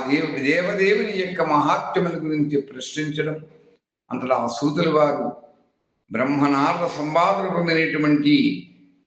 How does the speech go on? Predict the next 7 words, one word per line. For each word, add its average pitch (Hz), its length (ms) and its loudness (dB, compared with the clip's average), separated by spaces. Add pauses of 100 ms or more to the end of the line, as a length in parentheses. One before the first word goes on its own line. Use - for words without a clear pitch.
(180)
మహత్తరమైనటువంటి, 175 1200 0
దివ్యమైనటువంటి, 180 920 0
మంగళప్రదమైనటువంటి 190 1600 0 (360)
శ్రీ 143 320 2
శివ 143 320 0
మహాపురాణం 147 1000 0
ద్వారా 139 480 2